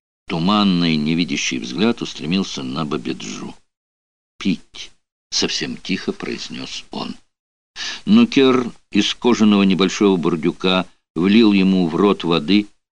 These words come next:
Тоненькие струйки полились с углов губ на скулы. Однако, поморщившись, человек сделал два глотка. Тот же Нукер,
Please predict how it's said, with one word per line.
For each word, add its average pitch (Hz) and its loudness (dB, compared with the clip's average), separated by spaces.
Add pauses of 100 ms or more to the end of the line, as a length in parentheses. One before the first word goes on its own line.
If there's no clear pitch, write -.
(300)
Тоненькие 117 4
струйки 113 2
полились 98 2
с - -6
углов 87 2
губ 95 -2
на 82 -4
скулы. 117 2 (720)
Однако, 85 0
поморщившись, 120 -2 (360)
человек 90 0
сделал 85 -4
два 65 -8
глотка. 67 -10 (1000)
Тот 147 2
же 92 0
Нукер, 95 0